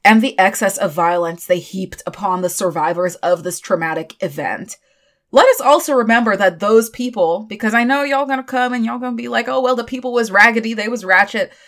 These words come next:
Okay, let us also remember that those people many of whom who have recently experienced trauma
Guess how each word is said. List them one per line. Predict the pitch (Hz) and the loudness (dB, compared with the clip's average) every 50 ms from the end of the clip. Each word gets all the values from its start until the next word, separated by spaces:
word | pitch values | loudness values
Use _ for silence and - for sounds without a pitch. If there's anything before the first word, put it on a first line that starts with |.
| _ _ _ _ _ - - | _ _ _ _ _ 4 6
Okay, | 254 277 - - 170 120 117 - - - | 6 6 6 4 -4 -2 -2 -4 -4 -6
let | 196 208 262 339 415 | 2 4 4 6 6
us | 427 415 | 2 0
also | 285 277 311 311 - 320 269 | 0 -2 -2 -2 0 0 0
remember | 262 226 220 208 208 202 196 190 | 2 4 4 4 4 4 2 2
that | 190 190 180 165 | 2 2 2 2
those | 190 214 247 277 - | 4 2 2 2 0
people | _ - 262 240 220 196 180 175 180 277 294 _ _ _ _ _ _ _ _ - | _ -10 -10 -10 -6 -2 0 0 0 -2 -4 _ _ _ _ _ _ _ _ -10
many | 185 190 214 226 269 320 349 349 | -4 0 4 4 4 2 2 -2
of | 330 302 240 | -4 -4 -4
whom | 226 202 202 196 185 190 196 214 220 _ _ _ _ - | -4 -6 -4 -4 -6 -6 -6 -8 -12 _ _ _ _ -8
who | - 202 202 | -6 -4 -2
have | 208 196 180 180 | -2 -4 -4 -4
recently | 202 220 220 - 247 233 226 220 196 | -4 -4 -4 -2 -4 -4 -4 -6 -6
experienced | - - - - - 214 196 196 185 185 180 170 175 175 - - - - _ _ | -6 -8 -8 -10 -10 -8 -8 -8 -8 -8 -8 -10 -10 -10 -14 -16 -16 -18 _ _
trauma | - - - 196 185 175 165 156 151 180 262 - | -10 -6 -2 0 0 0 0 -2 -4 -4 -4 -6